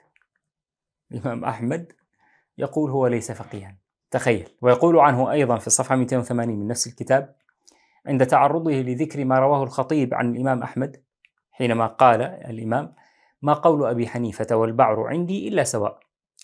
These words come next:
فيعلق الكوثري ويقول: "والمصدر المضاف من ألفاظ العموم عند الفقهاء، فيكون لذلك اللفظ خطورة بالغة، لأن أبا حنيفة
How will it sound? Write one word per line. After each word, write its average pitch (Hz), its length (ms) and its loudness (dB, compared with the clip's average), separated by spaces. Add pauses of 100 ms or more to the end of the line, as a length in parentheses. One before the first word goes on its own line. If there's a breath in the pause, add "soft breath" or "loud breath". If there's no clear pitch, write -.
فيعلق 156 520 6
الكوثري 117 500 -2
ويقول: 151 580 -2
"والمصدر 170 540 6
المضاف 175 640 6 (400)
من 202 120 0
ألفاظ 202 360 8
العموم 147 600 4
عند 123 160 2
الفقهاء، 110 540 0
فيكون 139 580 4
لذلك 160 400 2
اللفظ 147 480 2 (160)
خطورة 190 460 4
بالغة، 147 640 2 (220 loud breath)
لأن 143 280 0
أبا 165 240 4
حنيفة 127 460 -2